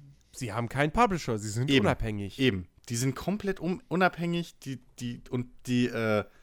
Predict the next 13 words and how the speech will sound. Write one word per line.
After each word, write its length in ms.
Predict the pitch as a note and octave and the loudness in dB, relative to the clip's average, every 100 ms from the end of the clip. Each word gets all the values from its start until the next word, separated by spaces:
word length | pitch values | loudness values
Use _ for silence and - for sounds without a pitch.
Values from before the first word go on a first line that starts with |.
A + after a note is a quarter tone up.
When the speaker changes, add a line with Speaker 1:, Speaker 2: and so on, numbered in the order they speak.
| - - - - | -20 -20 -20 -14
Speaker 2:
grafischen 720 | A2 A2 D#3 - - E3 D3 | -4 -2 -2 -2 -2 -2 2
Werte, 340 | D#3 D#3 C#3+ | 2 2 -4
was 140 | C#3 | -2
man 120 | C#3 C3 | -2 -4
bis 120 | - | -4
jetzt 160 | C#3 | -4
gesehen 240 | - B2+ C3 | -2 -2 -2
hat, 180 | B2+ A#2+ | -2 -6
die, 140 | A#2 | -10
die, 120 | A#2 | -10
die, 180 | A2 G#2+ | -6 -8
die 260 | - G#2+ G#2+ | -6 -8 -4
Inhalte, 720 | B2 E3+ E3 D#3+ D#3 D3+ | -2 0 0 0 0 -6